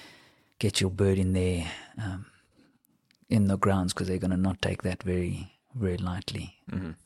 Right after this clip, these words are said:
Speaker 1: Not just because of the avian influenza.
Speaker 2: Yeah. <laughs> Sure. Yeah, they're not gonna want any of their chickens to get eaten either, of course. But, um,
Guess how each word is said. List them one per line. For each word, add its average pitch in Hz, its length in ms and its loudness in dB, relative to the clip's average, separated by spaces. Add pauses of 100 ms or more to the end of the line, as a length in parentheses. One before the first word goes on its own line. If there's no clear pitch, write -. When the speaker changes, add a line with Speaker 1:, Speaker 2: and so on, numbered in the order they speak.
(320)
Speaker 1:
Not 104 220 2
just 98 220 0
because - 300 -6
of 90 60 -6
the 65 220 -4
avian - 280 -2
influenza. - 460 -12 (380)
Speaker 2:
Yeah. 98 280 0
<laughs> - 720 0 (580)
Sure. 69 440 4 (140)
Yeah, 69 420 0
they're 71 360 0
not 71 160 2
gonna 69 180 -2
want 69 240 -4
any 73 180 -4
of 73 100 -6
their 71 240 -4 (360)
chickens 92 420 6
to 98 60 4
get 90 140 6
eaten 85 300 2
either, 80 340 4
of 87 220 2
course. 80 460 0
But, 82 360 -2
um, 76 320 2